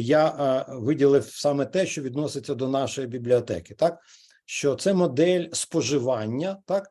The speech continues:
Яка передбачає спільне використання, оренду, повторне використання, ремонт, відновлення там якихось речей, так? І, е,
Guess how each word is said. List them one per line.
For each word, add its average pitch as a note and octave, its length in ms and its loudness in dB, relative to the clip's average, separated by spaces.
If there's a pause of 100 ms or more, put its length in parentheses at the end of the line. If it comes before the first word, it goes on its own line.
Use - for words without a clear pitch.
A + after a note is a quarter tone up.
(140)
Яка C#3 220 0
передбачає D#3+ 680 -4
спільне D#3 720 -4
використання, D#3+ 1080 -2
оренду, C3+ 520 0
повторне F3+ 640 -2
використання, D3 760 -4
ремонт, C#3+ 340 -4
відновлення C3+ 720 -2
там G#2+ 200 -8
якихось A2 460 -4
речей, G#2+ 400 -6
так? D#3+ 300 -2 (760)
І, D#3+ 360 4
е, C3+ 260 2